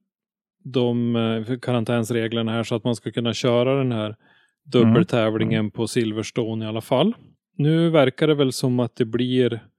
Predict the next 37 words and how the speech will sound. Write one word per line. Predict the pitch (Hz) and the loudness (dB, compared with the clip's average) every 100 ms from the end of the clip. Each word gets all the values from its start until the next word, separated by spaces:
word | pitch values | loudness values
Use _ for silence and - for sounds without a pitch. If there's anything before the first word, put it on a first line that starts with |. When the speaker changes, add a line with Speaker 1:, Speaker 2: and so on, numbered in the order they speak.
| _ - | _ 2
Speaker 1:
åtta | 170 - _ - 196 | 2 2 _ 6 8
race | 147 143 139 127 - | 8 6 6 2 -4
som | - 135 127 | -2 0 0
är | 131 | -2
klart | - 135 123 117 _ - - | -2 2 2 2 _ -18 -12
så | - - | 0 2
här | 127 156 165 | 4 4 4
långt. | 139 170 220 - - - _ _ - | 4 4 4 0 -20 -20 _ _ -2
Och | 123 120 _ - - | 0 0 _ -20 -6
åtta | - 151 - - 165 | 2 2 2 4 6
race | 139 135 - | 8 6 2
är | 135 131 | 2 4
ju | 127 | 4
som | 117 135 123 | 2 2 4
av | 123 | 2
en | 120 117 | 2 2
ren | 123 117 | 2 0
slump | - - 120 113 - | -2 2 2 2 -2
det | 123 113 | -2 0
som | - 113 | -2 -6
krävs | - 143 147 135 156 - - - | -2 2 4 4 2 -6 -10 -4
för | 135 | 0
att | 113 110 | 0 -2
få | 135 | -4
utse | 131 117 - | 0 0 0
en | 120 113 | -4 0
världsmästare. | 127 113 - 190 - - 107 - - _ - | 0 0 0 0 0 -10 -12 -16 -20 _ -2
Speaker 2:
Ja, | 131 139 | 4 4
just | 139 | 4
det. | 131 | 2
De | 135 | 2
får | 135 143 139 | 2 2 2
ju | |
inte | 135 - | 2 2
ha | 135 143 | 4 4
mindre, | 127 117 110 | 6 4 2
nej. | 110 | -2